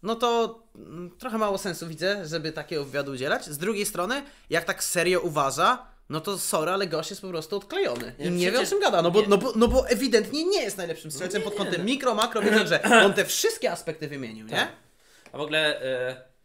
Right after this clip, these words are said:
Speaker 2: e, Supę w tym momencie to ja mogę porównywać sobie nawet do Woolite'a, który tyle samo zagrał w Lecu w sumie co on.
Speaker 1: No.
Speaker 2: Bo, bo, bo tak policzyć sezony, to pewnie tyle samo wyjdzie. <laughs> E,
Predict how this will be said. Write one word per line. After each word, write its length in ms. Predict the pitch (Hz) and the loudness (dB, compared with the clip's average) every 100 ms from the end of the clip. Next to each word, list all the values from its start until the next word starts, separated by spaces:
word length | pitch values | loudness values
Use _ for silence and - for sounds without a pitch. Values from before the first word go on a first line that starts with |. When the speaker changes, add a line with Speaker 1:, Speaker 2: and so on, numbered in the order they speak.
| _ _ _ - | _ _ _ -18
Speaker 2:
e, 480 | 110 110 107 104 113 | -16 -14 -14 -16 -14
Supę 380 | - 175 170 | -12 -8 -8
w 60 | 165 | -8
tym 140 | 170 | -8
momencie 440 | 160 151 143 143 160 | -8 -8 -8 -10 -10
to 100 | 147 | -6
ja 160 | 143 | -6
mogę 440 | 147 139 151 147 147 | -6 -6 -4 -4 -4
porównywać 640 | 151 151 143 143 139 139 | -8 -8 -8 -12 -14 -16
sobie 240 | - 147 143 | -10 -8 -8
nawet 360 | 135 135 139 | -8 -12 -10
do 100 | 147 | -8
Woolite'a, 400 | 156 170 127 123 120 _ _ _ _ _ _ | -8 -8 -12 -14 -20 _ _ _ _ _ _
który 320 | 139 127 135 _ | -14 -14 -16 _
tyle 200 | - 143 | -14 -12
samo 300 | 139 135 127 | -10 -12 -12
zagrał 340 | 127 120 120 120 | -10 -10 -10 -10
w 40 | |
Lecu 240 | 117 113 | -12 -12
w 60 | 117 | -16
sumie 240 | 120 113 | -12 -12
co 220 | 110 117 113 | -10 -12 -12
on. 100 | 139 _ _ _ | -16 _ _ _
Speaker 1:
No. 240 | 110 110 156 _ _ _ - | -16 -14 -16 _ _ _ -20
Speaker 2:
Bo, 240 | 120 - - - - - - 139 | -20 -18 -12 -12 -12 -14 -14 0
bo, 360 | - - - 151 | 0 0 -6 -8
bo 120 | 160 | -6
tak 240 | 151 156 - | -2 -2 -2
policzyć 420 | 165 156 165 143 | -6 -6 -12 -12
sezony, 420 | - 156 160 143 | -12 -8 -8 -8
to 100 | 143 | -8
pewnie 500 | 139 139 139 139 139 127 123 127 | -8 -8 -6 -6 -4 -6 -10 -12
tyle 200 | - 131 | -10 -8
samo 260 | 120 123 117 | -8 -8 -4
wyjdzie. 320 | 226 117 147 | -2 -2 -4
<laughs> 80 | 151 _ _ _ _ - | -10 _ _ _ _ -8
E, 420 | 139 139 139 131 | -4 -2 -2 -4